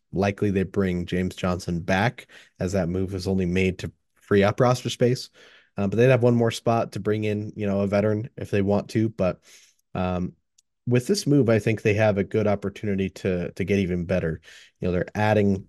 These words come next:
an all-star along with their, their newest all-star, Halliburton. So they have multiple all-stars.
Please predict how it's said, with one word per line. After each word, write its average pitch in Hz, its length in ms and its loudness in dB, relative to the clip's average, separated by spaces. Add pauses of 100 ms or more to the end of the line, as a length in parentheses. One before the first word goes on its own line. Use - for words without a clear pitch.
(120)
an 92 120 -2
all-star 98 460 0
along 92 400 -2
with 90 200 -6
their, 90 280 -2
their 90 160 -6
newest 104 320 -2
all-star, 87 320 -2
Halliburton. 85 580 -4
So - 100 -12
they 90 80 -2
have 85 140 -4
multiple 101 380 2
all-stars. 92 600 0